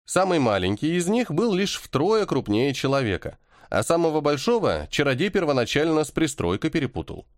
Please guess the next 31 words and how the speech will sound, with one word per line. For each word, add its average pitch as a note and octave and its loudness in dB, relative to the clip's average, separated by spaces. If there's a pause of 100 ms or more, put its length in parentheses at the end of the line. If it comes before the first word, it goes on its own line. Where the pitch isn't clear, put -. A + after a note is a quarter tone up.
(540)
Однако F3 2
для E3+ 0
боевого E3 2
мага D#3+ 2
третьего D#3 0
ранга D#3+ 2
оставалось D3+ 0
решительно C#3+ 0
непонятно, D#3+ 0 (300)
зачем D#3 0
было F#3+ 2
тяжёлую E3 0
бронетехнику D3 0
размещать B2+ 0
в - -20
центре G#3 0
огромной F3+ 2
толпы. D#3+ -2 (720)
Разве G#2 2
не A#2+ 2
логичнее A2+ 0
стало G2+ -2
бы F#2+ 0
расставить G2 -2
машины F#2+ 0
по G2 -2
периметру, G#2+ 0
как G2+ -2
тех G2+ -2
же G#2+ 0
«Витязей»? F#2 -6